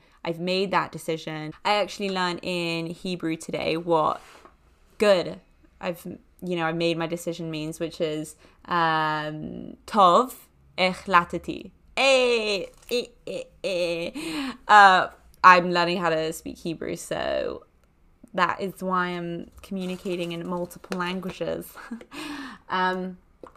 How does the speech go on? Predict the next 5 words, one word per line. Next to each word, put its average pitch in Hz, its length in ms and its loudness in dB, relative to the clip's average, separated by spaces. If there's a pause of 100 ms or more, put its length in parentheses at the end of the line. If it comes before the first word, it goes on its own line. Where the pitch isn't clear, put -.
(760)
but - 1300 -12
yeah, 185 140 6
make 202 260 -2
clear, 185 340 2
um, 165 520 0